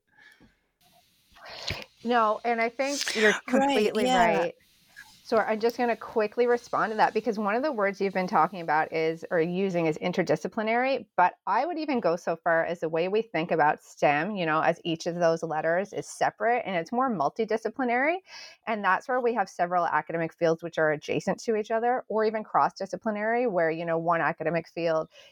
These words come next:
Speaker 1: u-, is used as a lens to understand another. But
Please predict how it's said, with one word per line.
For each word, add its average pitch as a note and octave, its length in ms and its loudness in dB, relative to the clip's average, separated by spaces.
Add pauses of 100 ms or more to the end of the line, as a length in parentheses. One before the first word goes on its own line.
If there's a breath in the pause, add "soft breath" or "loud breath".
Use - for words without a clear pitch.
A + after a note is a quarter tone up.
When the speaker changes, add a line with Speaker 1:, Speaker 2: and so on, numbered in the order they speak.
Speaker 1:
u-, F#3 160 2
is F#3 160 -2
used F3+ 220 0
as E3+ 100 -2
a E3 80 2
lens D3+ 400 0
to - 160 0
understand D3 540 2
another. D#3 500 -2 (500 loud breath)
But G3 220 4